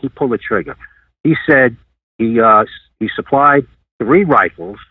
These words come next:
and he gave it to a guy by the name of David Ferry. David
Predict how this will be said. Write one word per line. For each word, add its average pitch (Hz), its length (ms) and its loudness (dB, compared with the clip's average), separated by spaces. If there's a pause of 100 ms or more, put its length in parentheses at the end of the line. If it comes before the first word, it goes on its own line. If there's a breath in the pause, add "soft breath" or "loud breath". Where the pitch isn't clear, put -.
(1000)
and 98 80 -10
he 110 80 -10
gave 135 260 0
it 123 120 -6
to 127 100 -4
a 117 40 -6
guy 120 200 0
by 117 100 -4
the 117 80 -4
name 113 140 -6
of 92 160 -10
David 117 360 -4
Ferry. 110 240 0
David 117 360 -4